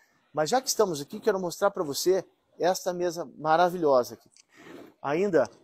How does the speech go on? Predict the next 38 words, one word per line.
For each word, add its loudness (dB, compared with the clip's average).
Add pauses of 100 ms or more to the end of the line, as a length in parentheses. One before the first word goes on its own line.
(760)
é, 2
toda 2
feita 2
em, 0
de -2 (140)
mármore 2
travertino. -2 (800)
E -10
o -10
que -4
é 2
interessante 0
nela, 0 (260)
conseguindo -6
perceber -4
aí -2
o -4
espelhamento, -4
né? -10 (460)
É -6
um -6
resinamento -4
que -14
está -4
cobrindo -4
ela. 0 (800)
O 4
interessante 2
desse -4
resinamento -6
não -2
é 0
só 4
o 0
espelhamento 0
que -10
ela 2
dá, 0